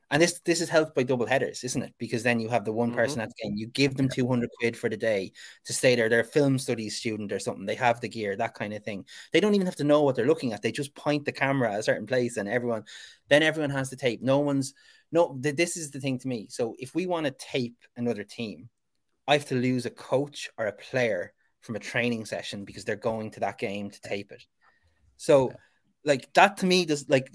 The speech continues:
Speaker 1: just a really small, that's one simple thing where we could all get better by the league just stepping in and going, "Actually, here's, here's," and this, again, I'm not criticizing the league. I think the league do almost an impossible job because you're never going to keep everyone happy. Like, we all have different thoughts,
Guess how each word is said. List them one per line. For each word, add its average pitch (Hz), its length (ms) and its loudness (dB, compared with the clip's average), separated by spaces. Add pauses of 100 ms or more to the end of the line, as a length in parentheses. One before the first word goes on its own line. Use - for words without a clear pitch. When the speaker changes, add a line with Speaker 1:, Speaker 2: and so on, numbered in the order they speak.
Speaker 1:
just 220 400 2
a 170 240 2
really 220 340 0
small, 185 320 -2
that's 175 160 -4
one 190 320 -2
simple 160 320 -6
thing 117 300 -6
where 120 100 0
we 120 80 -2
could - 160 -8
all 143 280 4
get 135 180 0
better 110 440 2
by 107 300 0
the 117 60 -4
league 120 400 -4
just - 240 -10
stepping 117 340 -4
in 110 200 -6
and 107 120 -12
going, 101 320 -4 (460)
"Actually, 120 580 -2 (140)
here's, 131 420 0
here's," 123 220 -4
and 123 340 -2
this, 226 140 2
again, 135 500 -2 (400)
I'm 151 220 0
not 135 180 -2
criticizing 117 500 -2
the 104 100 -10
league. 98 140 -6
I 123 100 -2
think 143 180 -4
the 123 60 -6
league 113 320 -4 (180)
do 107 380 -6
almost 170 380 2
an 139 80 2
impossible 117 560 0
job 92 300 -6
because 117 180 -8
you're 127 120 -2
never 127 420 4
going 113 160 -2
to - 60 -16
keep 107 240 -10
everyone 101 320 -2
happy. 101 260 -10
Like, 98 160 -6
we 143 160 0
all 123 200 4
have 110 140 -2
different 110 360 -8
thoughts, 107 340 -4